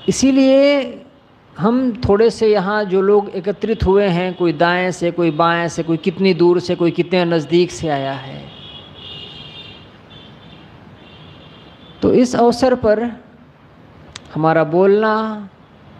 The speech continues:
हमारा चिंतन स्वाभाविक है, बुद्ध से प्रेरित है। एक छोटा सा सूत्र है, उसे मैं कहूँगा और ज़्यादा नहीं।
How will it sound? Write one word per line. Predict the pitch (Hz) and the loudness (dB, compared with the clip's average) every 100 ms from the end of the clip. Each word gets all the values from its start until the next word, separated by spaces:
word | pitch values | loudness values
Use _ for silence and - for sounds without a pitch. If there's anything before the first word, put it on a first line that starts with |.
| - - - - - | -20 -20 -20 -20 -12
हमारा | 151 156 160 | -2 2 2
चिंतन | 156 202 208 220 226 226 220 - - - - - - - - - - - - - - - - - - - | 0 -2 -2 0 0 -2 -6 -12 -20 -20 -20 -20 -20 -20 -20 -20 -20 -20 -20 -20 -20 -20 -20 -20 -20 -16
स्वाभाविक | - 240 226 269 220 - | -2 2 4 4 2 0
है, | 202 | -2
बुद्ध | 196 202 | -4 -2
से | 208 214 | -2 -4
प्रेरित | 208 190 170 156 | -2 -2 -2 -4
है। | 160 175 240 - - - - - - - - - - - - - - - - - - - - | -6 -8 -8 -12 -20 -20 -20 -20 -20 -20 -20 -20 -20 -20 -20 -20 -20 -20 -20 -20 -20 -10 -2
एक | 196 | 0
छोटा | - 277 240 | 0 2 2
सा | 202 | 0
सूत्र | 185 - 247 247 240 | -4 -2 -4 0 0
है, | 247 285 269 214 185 - - - - - - - - - - - - | 2 0 -4 -12 -16 -20 -20 -20 -20 -20 -20 -20 -20 -20 -20 -18 -6
उसे | 190 190 | -2 0
मैं | 170 | 0
कहूँगा | 165 185 214 262 262 294 - - - - - - - - - - - - - | 0 0 0 0 0 -2 -8 -18 -20 -20 -20 -20 -20 -20 -20 -20 -20 -20 -4
और | 175 | -2
ज़्यादा | 160 190 180 170 | 2 2 2 0
नहीं। | 156 147 240 | -2 -4 -6